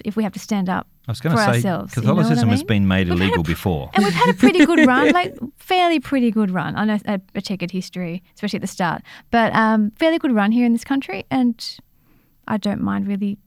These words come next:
Speaker 1: having to come out and be out and proud Catholics,
Speaker 2: I'm,
Speaker 1: to
Speaker 2: uh,
Speaker 1: be
Speaker 2: yeah, I'm not,
Speaker 1: honest.
Speaker 2: I'm not real keen to be persecuted myself personally, but, uh, n-, as Mar-, Marilyn said, um,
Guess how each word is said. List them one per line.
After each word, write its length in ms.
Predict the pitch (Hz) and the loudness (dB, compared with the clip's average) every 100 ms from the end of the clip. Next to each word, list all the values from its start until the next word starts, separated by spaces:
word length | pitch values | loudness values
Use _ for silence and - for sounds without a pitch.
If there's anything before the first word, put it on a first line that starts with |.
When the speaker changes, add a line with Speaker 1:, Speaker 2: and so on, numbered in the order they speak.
| _ _ _ | _ _ _
Speaker 1:
having 240 | 208 208 208 | -10 -8 -8
to 100 | - | -6
come 200 | 214 196 | -4 -2
out 180 | 196 | -2
and 100 | 202 | -4
be 160 | 196 190 - _ | -4 -6 -8 _
out 140 | - 214 | -4 -2
and 100 | 190 | -2
proud 280 | 226 202 190 | -2 -2 -4
Catholics, 580 | 190 - 240 - - | -10 -8 -12 -12 -4
Speaker 2:
I'm, 100 | 113 117 | -4 0
Speaker 1:
to 100 | 101 | 0
Speaker 2:
uh, 40 | |
Speaker 1:
be 60 | 95 | 2
Speaker 2:
yeah, 40 | |
I'm 40 | 104 | 2
not, 100 | 101 | 2
Speaker 1:
honest. 160 | 120 | 0
Speaker 2:
I'm 80 | 113 | 0
not 160 | 139 135 | 0 0
real 120 | 117 | -2
keen 240 | - 107 | 2 2
to 60 | 92 | 2
be 100 | 82 | 0
persecuted 520 | 78 104 - - 85 | 0 -2 -2 -6 -4
myself 360 | 82 82 - - | -4 -2 -4 -4
personally, 400 | 113 113 131 120 | -4 -2 -2 -4
but, 520 | 113 117 95 160 - _ _ _ _ | -4 -4 -4 -6 -12 _ _ _ _
uh, 200 | 110 101 101 | -2 -2 -2
n-, 140 | 110 | -6
as 300 | - 117 123 - | -2 -2 -4 -6
Mar-, 320 | 87 92 107 - - - | -2 -2 -4 -8 -20 -12
Marilyn 300 | 90 90 95 | -8 -6 -4
said, 320 | 95 95 113 _ | -6 -8 -10 _
um, 300 | 95 90 90 | -4 -2 -4